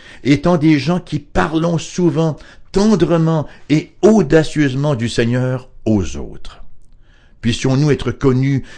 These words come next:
comme des églises où Dieu nous a placés pour démontrer que Jésus est la réponse. Oui, Jésus est la réponse aux problèmes les plus fondamentaux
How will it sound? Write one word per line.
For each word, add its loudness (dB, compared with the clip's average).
comme 2
des -2
églises -4
où -2
Dieu -2
nous -2
a -8
placés -4
pour -4
démontrer -2
que -4
Jésus -4
est 0
la -6
réponse. -6
Oui, 0
Jésus -2
est 0
la 0
réponse -4
aux 0
problèmes 0
les -2
plus 2
fondamentaux -4